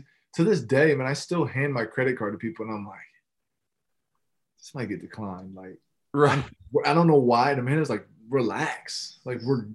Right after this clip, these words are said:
Speaker 1: you can, you can look at our accounts. We're fine. Like, we're good. Um, like, we have enough m-, we were good. And I'm just like, I just, I don't know. I, I just always have, 'cause it happened so much when I was younger that I'm like, I just feel like she's gonna come back like, "Oh, this card doesn't work." And I'm like, "Oh,"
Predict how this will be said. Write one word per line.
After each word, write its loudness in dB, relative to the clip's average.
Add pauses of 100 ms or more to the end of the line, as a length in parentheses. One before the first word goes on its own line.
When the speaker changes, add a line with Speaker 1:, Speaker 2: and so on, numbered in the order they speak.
(140)
Speaker 1:
you 0
can, 0
you 0
can 2
look 8
at 6
our 4
accounts. -4
We're 0
fine. -6
Like, 2
we're -2
good. 4 (520)
Um, -2
like, 0
we 6
have 4
enough 2
m-, -4
we 0
were -2
good. 6 (220)
And -4
I'm 0
just -4
like, -8
I -2
just, 0
I -4
don't 0
know. 6
I, 2
I 6
just 2
always 8
have, 2 (200)
'cause 4
it 4
happened 2
so 2
much 2
when 0
I 0
was -2
younger 4
that -6
I'm -2
like, -4
I -4
just -10
feel 4
like 0
she's -12
gonna -8
come -6
back -2
like, -8
"Oh, -8
this -6
card -6
doesn't -6
work." -4
And -16
I'm -16
like, -20
"Oh," -20